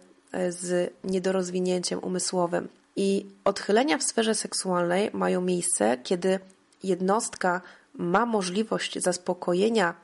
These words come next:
naturalnie swojego popędu, ale woli obrać sposób zboczony. Natomiast zboczenia zastępcze mają miejsce, gdy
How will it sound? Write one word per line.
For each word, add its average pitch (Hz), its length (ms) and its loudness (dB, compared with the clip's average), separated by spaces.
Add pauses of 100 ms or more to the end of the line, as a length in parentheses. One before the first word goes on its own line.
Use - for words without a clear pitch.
(480)
naturalnie 180 720 2
swojego 180 400 0
popędu, 170 640 0 (720)
ale 202 320 4 (120)
woli 220 440 2
obrać 226 380 2
sposób 214 380 -2
zboczony. 196 520 -2 (300)
Natomiast 185 520 0
zboczenia 180 560 0
zastępcze 180 520 -2
mają 175 220 0
miejsce, 175 600 0 (380)
gdy 196 360 0